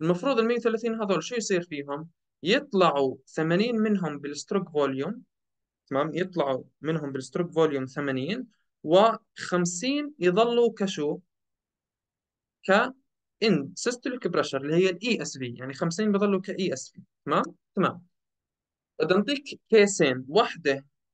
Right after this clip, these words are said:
آه، ها-، لا، وحدة لما يكون عندي high resistance، يعني راح نبلش باللي فيها high resistance. شو يعني high resistance؟ يعني إنه السيستماتيك سيركوليشن الريزيستنس تاعتها صارت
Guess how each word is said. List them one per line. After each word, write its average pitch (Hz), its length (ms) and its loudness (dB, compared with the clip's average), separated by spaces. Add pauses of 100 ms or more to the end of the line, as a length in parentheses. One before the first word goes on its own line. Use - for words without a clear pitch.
آه، 127 120 -12
ها-، 175 320 0
لا، 147 200 -2
وحدة 202 440 4
لما 175 280 6
يكون 202 280 0
عندي 202 440 0
high 190 240 6
resistance، - 600 -6
يعني 135 140 -2
راح 151 180 -4
نبلش 185 320 0
باللي 170 300 0
فيها 185 280 0
high 165 220 4
resistance. - 420 -12
شو - 160 0
يعني 180 140 4
high 180 140 2
resistance؟ 170 520 -4 (200)
يعني 175 260 2
إنه 151 120 0
السيستماتيك 196 640 -2
سيركوليشن 196 720 0
الريزيستنس 180 640 -2
تاعتها 202 240 -4
صارت 170 340 2